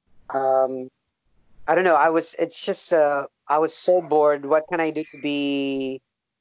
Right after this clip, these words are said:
I should say, to make a difference in the community? And so I started inviting people in my podcast. And before I know it, they, uh, well, of course, before I get the big yes, I got,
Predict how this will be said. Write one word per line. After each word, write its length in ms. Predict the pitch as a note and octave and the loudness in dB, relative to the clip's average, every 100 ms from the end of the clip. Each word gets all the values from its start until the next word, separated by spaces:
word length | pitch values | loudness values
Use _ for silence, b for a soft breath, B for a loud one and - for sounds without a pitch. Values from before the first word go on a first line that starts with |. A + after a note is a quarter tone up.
| _ _ _ | _ _ _
I 100 | - | -12
should 220 | D3+ G3+ - | -10 -8 0
say, 120 | D#3+ | 0
to 120 | D#3+ | 0
make 240 | E3+ E3+ D#3 | -2 0 -2
a 80 | |
difference 480 | C3 C#3 - D#3+ D#3+ | 0 -2 2 -2 0
in 80 | F3 | -2
the 80 | F3 | 0
community? 800 | F#3 F3+ F#3 F#3 F3 F3 F3 E3+ | 0 2 2 2 2 4 2 2
And 180 | D3+ | 0
so 160 | C#3+ D#3 | 2 2
I 160 | C3 C#3 | 2 -2
started 400 | - D#3+ D#3 D3+ | -2 0 0 0
inviting 560 | C#3 C#3 C#3+ D3 D3 | -2 0 0 0 -6
people 560 | - D3 C#3 D3 D3 D3+ _ _ - _ | -4 -4 2 2 2 -2 _ _ -20 _
in 120 | D3 D3 | -6 0
my 140 | C3+ | -2
podcast. 920 | C3+ F#3 G#3+ D#3 C#3+ C3 C3+ C3+ - _ _ _ _ _ _ _ _ - | 2 2 2 0 0 2 -2 -4 -12 _ _ _ _ _ _ _ _ -2
And 800 | D#3 D#3 D#3 D#3 D#3 D#3 D3+ D3+ _ _ _ - | 2 2 2 2 2 -2 -6 -12 _ _ _ -8
before 300 | D3+ F3+ E3 | 0 2 2
I 100 | D#3 | 2
know 300 | D#3+ G3 F#3 | 2 4 4
it, 340 | D3 C#3+ C#3+ _ _ _ _ _ | 4 4 0 _ _ _ _ _
they, 460 | D3 D3+ D3 D3 C#3+ | -2 0 0 0 0
uh, 320 | C#3 C#3 C#3 C#3 - | 2 2 2 -2 0
well, 240 | F3+ F3 | 4 4
of 120 | D3+ - | 2 2
course, 260 | F3 C#3 | 2 2
before 300 | C#3 D#3 D#3 | -2 0 2
I 100 | C#3+ | 2
get 300 | D3 D3+ D3 | 2 0 0
the 80 | D3+ | -6
big 240 | - C#3 C#3 | -4 -6 0
yes, 480 | C3+ C3 C3 - G#2+ | 0 2 0 -6 -6
I 120 | B2+ | -6
got, 280 | C3+ C#3 A#2+ | -2 -2 -2